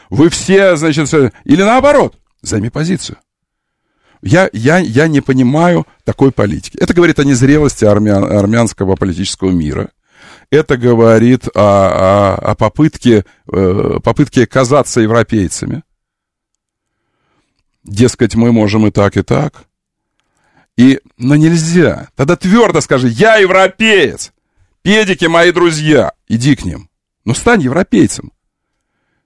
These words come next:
Ну, не танцуй туда-сюда, дорогой. Ну, так нельзя. Ина-, иначе мы думаем, что ты танцуешь, значит, ты что-то скрываешь. Если ты что-то скрываешь, так ты,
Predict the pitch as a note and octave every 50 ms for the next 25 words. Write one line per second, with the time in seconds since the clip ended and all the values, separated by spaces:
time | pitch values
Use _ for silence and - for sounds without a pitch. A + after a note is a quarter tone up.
0 | _ - A#2 B2+ D3 - - E3 G3+ G#3+ - - - A#3 D3+ C3+ - C#3+ C#3+ C#3
1 | - - - D#3+ D#3 D3 G#2+ F#2+ - - A2+ C#3 C#3+ C#3+ C#3+ B2 - - - -
2 | - _ - C3 - D#3+ D3+ - E3 E3+ E3 D3+ D#3 D3+ C#3 G#2 - C3 B2 -
3 | _ _ _ _ _ _ _ _ _ _ _ _ _ _ _ _ _ _ _ _
4 | _ _ _ - G#2+ G#2 G#2 A#2+ C3 E3+ F3 - F3+ F#3 F#3 D#3+ D3 F3+ F3+ E3+
5 | D#3+ D3+ C3+ - - C#3+ C3+ - - E3+ E3+ E3 D#3+ D3+ D3+ D3+ - C#3+ C#3+ C#3+
6 | - - F#3 E3+ C#3 - D3+ C#3+ - - D#3 C#3 - - D3 C#3 D3 C#3+ - -
7 | D#3 D#3+ D#3+ D#3+ D#3+ D3+ C3 - - - - C3+ - - C#3+ - - D#3 C#3 C#3
8 | - - D#3 D#3+ E3 F3 E3 D3 - - - - - C#3+ C#3+